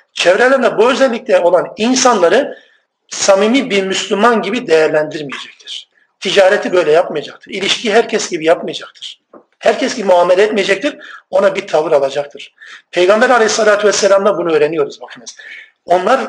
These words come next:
hayatı yaşıyordu peygamberle birlikte. Cihada da katıldıkları zaman gidiyordu onlar. Zekat da veriyorlardı, evet.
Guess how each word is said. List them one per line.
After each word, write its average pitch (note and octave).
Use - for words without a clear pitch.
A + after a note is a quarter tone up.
hayatı F3+
yaşıyordu A3
peygamberle D#3+
birlikte. C3
Cihada G#3
da C4
katıldıkları A3
zaman A3+
gidiyordu F3+
onlar. D3+
Zekat A3
da A3+
veriyorlardı, D3+
evet. G3+